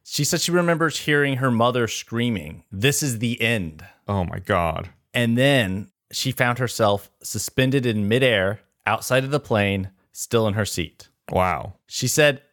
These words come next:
Speaker 1: this is a quote, "It was not so much that she left the plane, but that the plane had left her."
Speaker 2: Interesting. I mean, that's a interesting philosophy, interesting way to approach it.
Speaker 1: Like, it, suddenly she was in the plane. All of a sudden, she wasn't in the plane anymore.
Speaker 2: The plane just disappeared. That, that, that does sound like Lost.
Speaker 1: <laughs>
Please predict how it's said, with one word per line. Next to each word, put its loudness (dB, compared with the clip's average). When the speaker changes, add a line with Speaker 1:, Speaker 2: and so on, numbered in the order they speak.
Speaker 1:
this -2
is -4
a -2
quote, 0
"It 2
was 2
not 2
so 0
much 2
that 2
she 0
left 0
the -8
plane, 0
but -6
that -2
the -4
plane -2
had -4
left -2
her." -6
Speaker 2:
Interesting. 0
I 2
mean, 2
that's 2
a 4
interesting 0
philosophy, 2
interesting 0
way 4
to 2
approach 2
it. 0
Speaker 1:
Like, 0
it, -16
suddenly 0
she -4
was 2
in 2
the 2
plane. 2
All 2
of 0
a -8
sudden, -2
she -4
wasn't -2
in -2
the 0
plane 0
anymore. -2
Speaker 2:
The -10
plane 2
just -4
disappeared. 0
That, 2
that, 0
that 0
does 2
sound 2
like 2
Lost. -2
Speaker 1:
<laughs> -20